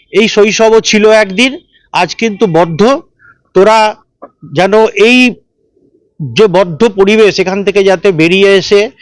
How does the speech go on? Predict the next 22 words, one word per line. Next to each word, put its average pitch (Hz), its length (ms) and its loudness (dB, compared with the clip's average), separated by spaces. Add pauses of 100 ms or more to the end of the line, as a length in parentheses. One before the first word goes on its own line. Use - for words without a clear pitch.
(280)
আবার 202 360 0
যাতে 214 440 2 (400)
আমার 196 500 0
যে 190 180 2
বাপের 175 420 0
বাড়িতে 202 480 0
যখন 175 340 -2
আসি 160 440 -2
পাঁচ, 160 280 -2
চার 160 180 2
পাঁচ 175 220 -2
দিনের 175 640 -2
জন্য, 175 480 0 (300)
সবাই 175 360 0
যে 196 80 2
আনন্দ 185 420 0
যাতে 196 240 0
করতে 185 380 -2
পারে, 185 260 0
বিশেষ 165 380 -2
করে 262 240 0
শিশু, 208 480 -2